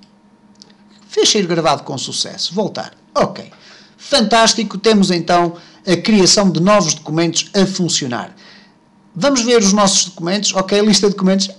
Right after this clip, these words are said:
Ah, não aparecem os nossos documentos. Ok, então vamos tratar disso neste vídeo.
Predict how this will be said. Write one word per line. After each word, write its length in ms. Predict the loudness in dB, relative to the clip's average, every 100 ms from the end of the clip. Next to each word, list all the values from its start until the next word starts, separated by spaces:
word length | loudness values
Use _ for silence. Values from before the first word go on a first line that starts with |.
| _
Ah, 480 | 0 2 2 2 0
não 160 | -2 -2
aparecem 720 | -2 -2 0 2 0 -2 -2
os 100 | -2
nossos 320 | -2 -2 -4
documentos. 480 | -8 -14 -12 -8 -6
Ok, 240 | -8 -8 -6
então 220 | -2 2
vamos 300 | 2 2 0
tratar 340 | -2 -2 -2
disso 460 | -2 -4 -4 -4 -8
neste 340 | -8 -8 -8
vídeo. 240 | -12 -20